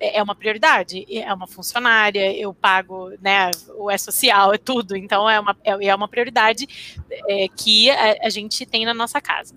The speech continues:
Além disso, eu organizo o meu tempo de trabalho quando eu posso, né? Eu trabalho, quando eu tô trabalhando em casa, até eu falei sobre isso nos stories,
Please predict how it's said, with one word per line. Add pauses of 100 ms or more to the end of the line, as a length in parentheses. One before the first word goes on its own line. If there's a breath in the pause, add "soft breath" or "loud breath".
(640)
Além
disso, (460 loud breath)
eu
organizo
o
meu
tempo
de
trabalho
quando
eu
posso,
né?
Eu
trabalho,
quando
eu
tô
trabalhando
em
casa,
até
eu
falei
sobre
isso
nos
stories,